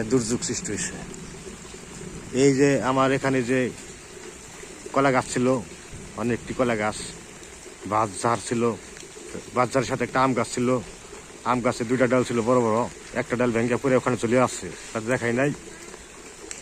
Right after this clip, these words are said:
এই হলো পরিবেশ, আর আজকে তো এটা পড়লো। আর এই সময়ে ঝড় বৃষ্টি আসলে সব, মানে, আমাদের এই যে পূর্ব সাইড দিকে ঝড় আসে, নিম্নচাপের ঝড়,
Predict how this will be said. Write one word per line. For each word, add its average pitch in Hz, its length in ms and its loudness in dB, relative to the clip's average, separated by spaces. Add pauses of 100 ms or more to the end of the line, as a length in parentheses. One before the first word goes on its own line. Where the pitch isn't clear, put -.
(140)
এই 117 80 6
হলো 120 120 4 (100)
পরিবেশ, 120 360 4 (1400)
আর 110 140 0
আজকে - 220 -4
তো - 120 -6
এটা 117 200 2
পড়লো। 98 260 -2 (1900)
আর 120 100 4 (960)
এই 160 120 12 (180)
সময়ে 170 360 12 (180)
ঝড় 135 300 6
বৃষ্টি 156 300 0
আসলে 120 200 -2 (180)
সব, 139 140 4 (240)
মানে, 131 180 4 (100)
আমাদের 131 340 2
এই 120 100 2
যে 127 80 4 (200)
পূর্ব 165 160 6 (140)
সাইড 117 220 2
দিকে 120 220 2
ঝড় 110 220 2
আসে, - 140 -6 (120)
নিম্নচাপের 135 520 4
ঝড়, 92 180 -4